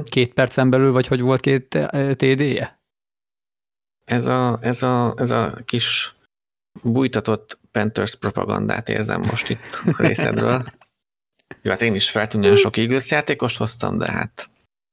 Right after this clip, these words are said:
Speaker 2: ez sajnos ilyen. Spec teambe van egy jelölted?
Speaker 1: Hát, amit, mm, tízeltünk, de szerintem azt hagyjuk a végére. Úgyhogy hozzuk az igazi játékosokat előbb.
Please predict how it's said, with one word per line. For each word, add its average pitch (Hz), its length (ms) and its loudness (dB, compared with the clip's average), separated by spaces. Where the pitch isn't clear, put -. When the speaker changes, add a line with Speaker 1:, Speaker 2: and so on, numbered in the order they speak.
Speaker 2:
ez 113 100 0
sajnos 110 360 0
ilyen. 110 200 -2
Spec - 380 -2
teambe 123 280 2
van 110 140 2
egy 92 80 0
jelölted? - 600 -4
Speaker 1:
Hát, 175 200 0
amit, 175 320 0
mm, 147 360 -4
tízeltünk, 127 600 2
de 120 60 4
szerintem 127 300 4
azt 123 120 2
hagyjuk 123 260 2
a 117 60 2
végére. 120 640 2
Úgyhogy 123 180 2
hozzuk 117 280 2
az 120 120 2
igazi 123 380 0
játékosokat 127 800 -2
előbb. 127 420 -4